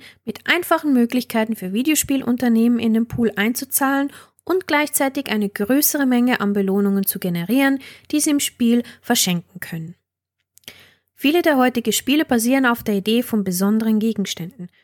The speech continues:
Rüstung, stärkere Waffen, bessere Superkräfte. Das ist natürlich auch ein Terrain für N F Ts.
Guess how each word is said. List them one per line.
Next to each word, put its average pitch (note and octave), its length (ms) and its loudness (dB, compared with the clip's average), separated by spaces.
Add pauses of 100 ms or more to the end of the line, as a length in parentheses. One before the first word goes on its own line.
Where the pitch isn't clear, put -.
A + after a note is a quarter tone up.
(320)
Rüstung, C#4+ 420 0 (160)
stärkere G#3 560 -2
Waffen, A#3+ 480 0 (280)
bessere F#3+ 300 0
Superkräfte. E3+ 760 -6 (480)
Das - 180 -6
ist E3+ 120 -4
natürlich G#3 420 0
auch F#3 160 0
ein G#3 140 0
Terrain G#3 340 2
für - 160 -6 (140)
N C4 140 4
F F3 120 -2
Ts. - 400 -12